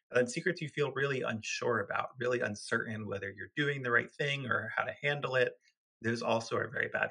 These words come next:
for you. But when does a secret feel good? If the content of the secret is positive,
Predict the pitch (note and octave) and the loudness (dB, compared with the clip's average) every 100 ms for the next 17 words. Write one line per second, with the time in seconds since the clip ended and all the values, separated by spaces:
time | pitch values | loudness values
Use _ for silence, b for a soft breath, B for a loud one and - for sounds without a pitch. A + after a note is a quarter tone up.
0 | - - - - - - G3+ - - - | -4 -12 -8 -8 -10 2 6 6 4 2
1 | B2 B2+ B2 A#2 - A#2+ A#2 A2+ A2+ G#2 | 4 4 2 0 -4 2 2 2 -2 -2
2 | - A#2+ F#2+ F#2+ - B B _ - A#2 | 0 0 2 0 -6 B B _ -6 -4
3 | A#2+ A#2 A#2 - C3 D#3+ - F3+ - E3+ | -2 -4 -4 -4 -2 -2 -2 -4 -2 -2
4 | F3 E3+ F3+ F3+ F3+ E3+ D#3+ - F3 - | -2 -2 0 2 2 2 -4 0 2 2
5 | - G#3 | -2 -4